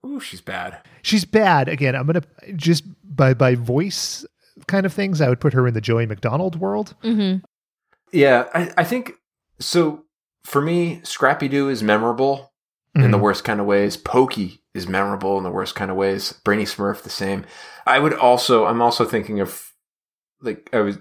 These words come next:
Speaker 1: Sandy's really, really bad. I would throw her in that Joey McDonald, Irma,
Speaker 2: Mm-hmm.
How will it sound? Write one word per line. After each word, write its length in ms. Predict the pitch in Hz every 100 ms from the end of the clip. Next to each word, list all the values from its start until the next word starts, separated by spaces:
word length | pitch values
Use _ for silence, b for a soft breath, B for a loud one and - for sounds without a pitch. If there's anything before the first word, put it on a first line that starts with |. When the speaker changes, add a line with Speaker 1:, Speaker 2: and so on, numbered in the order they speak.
| -
Speaker 1:
Sandy's 460 | - 110 104 87
really, 440 | 101 104 95 95 92
really 300 | 92 87 85
bad. 360 | 87 87 82
I 60 | 92
would 160 | 101
throw 240 | - 107 92
her 180 | 90 85
in 140 | 82
that 280 | 80 80 - _ _
Joey 380 | - 98 85 85
McDonald, 640 | 80 76 80 76 76 78
Irma, 520 | - 71 71 135 127 -
Speaker 2:
Mm-hmm. 160 | 165